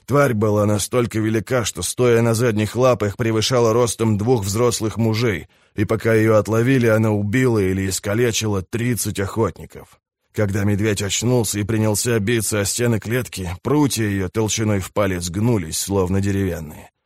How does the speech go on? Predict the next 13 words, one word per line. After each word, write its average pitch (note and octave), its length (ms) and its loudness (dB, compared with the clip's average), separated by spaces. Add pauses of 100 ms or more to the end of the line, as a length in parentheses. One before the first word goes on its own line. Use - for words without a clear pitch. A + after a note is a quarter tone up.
(240)
Сатран B2 480 0
посмотрел A#2 560 2
на A2 100 0
тварь, F#2+ 340 -2 (120)
оценил B2 540 2
её G#2+ 140 2
силу, A#2 400 2
размер G#2 500 0 (240)
и A2+ 100 0
объял A2 520 2
её E2 200 -8
своим G2 460 -2
духом. D2+ 480 -12